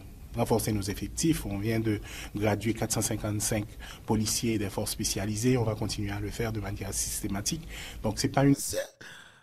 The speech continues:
Speaker 2: vous êtes là, ça n'est pas responsable, non, docteur Koné, mais obligé, obligé de faire un petit camp. Et pour me faire cette intervention, parce que, vous savez ce qui passe ? On n'a pas de gradués.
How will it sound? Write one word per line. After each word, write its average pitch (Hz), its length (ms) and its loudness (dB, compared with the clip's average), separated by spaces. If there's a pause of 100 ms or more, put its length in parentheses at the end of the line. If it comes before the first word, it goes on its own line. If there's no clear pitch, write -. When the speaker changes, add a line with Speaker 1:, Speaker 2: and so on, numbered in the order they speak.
(120)
Speaker 2:
vous 214 100 0 (100)
êtes 185 220 -2
là, 151 480 0 (100)
ça 220 140 0
n'est 247 60 2
pas 226 200 4
responsable, 143 800 0
non, 147 160 0 (100)
docteur 123 380 -6
Koné, 113 280 -4
mais 127 100 -2
obligé, 139 560 -2 (480)
obligé 523 240 2
de 175 40 4
faire 170 100 2
un 160 40 4
petit 135 140 -6
camp. 123 160 0 (1000)
Et 123 400 2
pour 285 120 -6
me - 20 -4
faire 214 160 0
cette 147 140 2
intervention, 127 420 4
parce - 160 -10
que, - 60 -12
vous 311 240 -4
savez - 20 -2
ce 277 60 2
qui 254 80 2
passe ? 170 240 2
On - 1400 -6
n'a 640 80 0
pas 403 200 6
de 175 100 6
gradués. 151 640 2